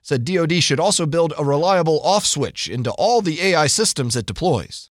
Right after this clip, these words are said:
Wouldn't it be great if you could identify cyber attacks before they could do any damage? That's what the Defense Information Systems Agency is looking for.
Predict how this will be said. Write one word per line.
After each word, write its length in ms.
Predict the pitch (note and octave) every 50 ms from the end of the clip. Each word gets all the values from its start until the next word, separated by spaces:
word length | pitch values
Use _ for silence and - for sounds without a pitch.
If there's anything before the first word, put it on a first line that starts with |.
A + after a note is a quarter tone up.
| _ _ _ _ _ _ _ _ _ _ _ _ _ _ _ _ _ -
Wouldn't 200 | - C4+ E4 F4
it 80 | - -
be 100 | F3 C#3+
great 240 | C3 D3 F3 G#3+
if 140 | G#3 C#3 -
you 80 | E3 C#3
could 120 | - C#3+
identify 640 | C#3 C3 B2 G#2 C3+ D3+ G#3+ B3 F#3+ - F#3+ F#3+ F#3+
cyber 420 | E3 - F#3 F#3 F#3+ F3+ F#3 F3+
attacks 320 | D#3+ - F#3 F#3 F#3 -
before 500 | - - D3 B2+ - - - A#3 C#4+ D#4+
they 120 | C#4 A3+ G3+
could 160 | - F3 C#3
do 160 | E3+ G3+ G#3+
any 160 | G3 E3 C#3
damage? 480 | A#2 A2 B2+ D3+ F#3+ A#3 B3 B3 - - - - _ _ _ -
That's 180 | A#2+ C3 - -
what 120 | - -
the 80 | - D3
Defense 360 | C3 A#2 - F#3 G#3+ F#3+ -
Information 680 | - - F3+ D#3+ - E3+ D#3 E3+ G#3+ G#3+ - D#3 C#3+ B2+
Systems 420 | - F3+ D#3+ - - D3 C3+ B2+
Agency 460 | D3 D3+ C#3 C3 C#3 C3+ - D3 D3
is 120 | C3 A#2 A#2
looking 280 | C#3 C#3+ - C#3+ C3
for. 280 | A#2 - D#3 G3 A3+